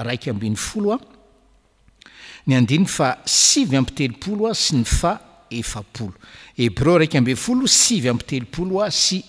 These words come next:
efapolo amin'ny anaran'i Jesosy. Ary reo rehetra ireo, na dia efa nahazo laza tsara noho ny finoana azy, dia tsy mba nandray a, ny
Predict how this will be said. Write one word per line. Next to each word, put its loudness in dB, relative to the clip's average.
efapolo -6
amin'ny 4
anaran'i -2
Jesosy. -6
Ary 4
reo 6
rehetra 4
ireo, 2
na 8
dia 2
efa 0
nahazo 4
laza 0
tsara 4
noho 8
ny 4
finoana 4
azy, -4
dia 2
tsy 8
mba 6
nandray 2
a, -12
ny 4